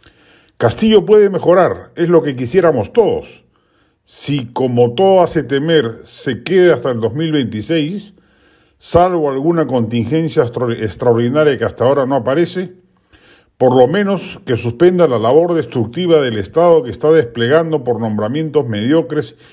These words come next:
y políticas erráticas o abiertamente corruptas en algunos sectores. Ello pasa, entre otras cosas, por nombrar un premier capaz de armar un gabinete más profesional,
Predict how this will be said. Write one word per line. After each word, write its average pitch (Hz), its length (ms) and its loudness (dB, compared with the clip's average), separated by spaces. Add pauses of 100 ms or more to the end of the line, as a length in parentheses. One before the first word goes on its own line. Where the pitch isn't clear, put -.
(100)
y 110 100 -4
políticas 131 600 -2
erráticas 131 720 -2
o 110 140 -2
abiertamente 139 760 0
corruptas 123 640 0
en 107 80 -6
algunos 123 400 -4
sectores. 120 580 -2 (1200)
Ello 160 360 4
pasa, 139 340 0
entre 110 220 0
otras 143 240 0
cosas, 160 420 -2
por 117 260 0
nombrar 127 320 2
un 151 160 -2
premier 131 460 0
capaz 127 400 0
de 120 80 2
armar 131 280 0
un 143 120 -2
gabinete 120 540 0
más 131 220 -2
profesional, 120 840 -4